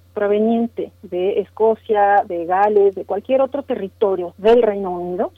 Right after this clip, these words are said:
¿sí? Que ya no forma parte de la Unión Europea, llega hasta alguno de los puertos, eh, europeos, ¿no? Sí tiene que presentar certificados sanitarios, eh,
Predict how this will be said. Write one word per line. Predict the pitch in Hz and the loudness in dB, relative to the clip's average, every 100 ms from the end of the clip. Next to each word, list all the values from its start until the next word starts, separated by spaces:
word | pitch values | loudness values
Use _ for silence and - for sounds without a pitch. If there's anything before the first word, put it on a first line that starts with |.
| - | -14
¿sí? | - | -14
Que | - - | -10 -8
ya | 165 | -6
no | 185 | -2
forma | 214 208 196 | 2 2 2
parte | - 208 185 | 0 0 0
de | |
la | 170 | -2
Unión | 175 175 | -2 -2
Europea, | - - 160 - - - - - | -4 -2 -4 -4 -14 -20 -18 -4
llega | 214 302 233 175 - - - | 4 6 6 4 0 -18 -4
hasta | - 214 - - 175 - - - | 2 2 2 -4 -4 -4 -10 -8
alguno | 180 196 220 226 220 | 0 2 2 2 2
de | |
los | 190 170 | 0 -4
puertos, | - 220 208 - - - - - | 2 4 6 2 -12 -16 -20 -12
eh, | 180 180 | -6 -4
europeos, | 185 180 165 196 226 427 - | -2 -2 -2 2 0 0 -6
¿no? | 220 - _ _ - | -8 -8 _ _ -4
Sí | 311 - | -4 -2
tiene | 311 285 175 - _ | 0 0 -2 -8 _
que | 220 | -4
presentar | - 262 320 311 240 254 - - | -2 0 0 2 2 2 -2 -6
certificados | 320 311 240 226 220 208 | -4 -4 -2 2 4 2
sanitarios, | 220 208 202 226 233 233 226 214 208 208 - - - | 2 -4 -4 2 4 4 4 2 2 -2 -14 -14 -6
eh, | 196 190 | -2 -2